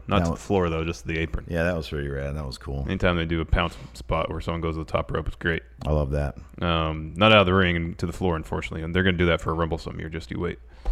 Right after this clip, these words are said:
Speaker 1: Uh, then they're jockeying for position out in the apron to who's gonna deliver suplex.
Speaker 2: Mm-hmm.
Speaker 1: Um, but neither can gain the advantage, so Keith Lee just headbutts Dijak with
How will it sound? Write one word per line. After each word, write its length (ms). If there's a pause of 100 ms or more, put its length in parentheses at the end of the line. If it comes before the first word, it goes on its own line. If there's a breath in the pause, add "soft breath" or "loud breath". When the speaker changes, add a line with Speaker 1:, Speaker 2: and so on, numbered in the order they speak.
(400 loud breath)
Speaker 1:
Uh, 300
then 140
they're 100
jockeying 420
for 120
position 720
out 180
in 60
the 100
apron 400
to 280
who's 180
gonna 140
deliver 280
suplex. 640
Speaker 2:
Mm-hmm. 580
Speaker 1:
Um, 360
but 500
neither 320
can 160
gain 200
the 100
advantage, 340
so 160
Keith 280
Lee 160
just 200
headbutts 440
Dijak 440
with 140